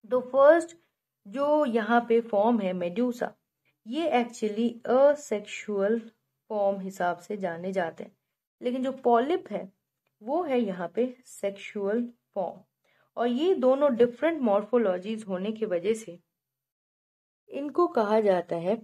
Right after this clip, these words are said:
पॉलीमॉर्फ। और ये पॉलीमॉर्फिज्म जो होता है ये basically नीड एरिया में ही सबसे ज़्यादा पाया जाता है, क्योंकि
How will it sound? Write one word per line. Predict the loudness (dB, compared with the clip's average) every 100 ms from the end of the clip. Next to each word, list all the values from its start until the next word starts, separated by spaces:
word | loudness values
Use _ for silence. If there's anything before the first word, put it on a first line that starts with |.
| 0
पॉलीमॉर्फ। | 2 2 0 -4 -6 _ -6 -4 -4 -6 -14 _ _ _ _ -6
और | -2
ये | 0 2
पॉलीमॉर्फिज्म | 4 4 4 4 6 4 2 -2 2 2 4
जो | 4 2
होता | 0 -4
है | -2 0 2
ये | 2 2 0
basically | 4 4 2 -2 -4 -2 0
नीड | 0 0 0
एरिया | 0 -2 -2
में | -4 -6
ही | -6 -6
सबसे | -6 -8 -4 -4
ज़्यादा | -4 -4 -4
पाया | -4 -6 -4 -4
जाता | -4 -6 -10
है, | -12 _ _ _ -12
क्योंकि | -8 -6